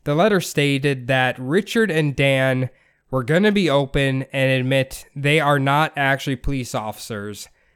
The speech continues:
and instead they're actually security guards who were transporting a exceedingly im-, influential politician. And on this night of the alien abduction,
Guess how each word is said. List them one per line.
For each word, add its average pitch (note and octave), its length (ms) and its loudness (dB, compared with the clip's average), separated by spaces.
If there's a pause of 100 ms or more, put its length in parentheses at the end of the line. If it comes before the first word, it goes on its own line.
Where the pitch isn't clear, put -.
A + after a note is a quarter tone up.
(200)
and C#3 180 0
instead D3+ 520 0
they're C#3 180 0
actually D3 720 0
security G#3 720 0
guards B2+ 600 0 (360)
who D#3+ 300 2
were C#3 460 2
transporting C#3+ 1120 0
a C3 280 0
exceedingly E3+ 1000 0
im-, C#3 180 -4 (200)
influential D3+ 840 0
politician. C3+ 1080 -2 (560)
And B2 380 0
on E3 360 2
this A#3 280 2
night F3 420 2
of C#3 220 -2
the G#3 140 0
alien F#3+ 280 2
abduction, C3+ 800 0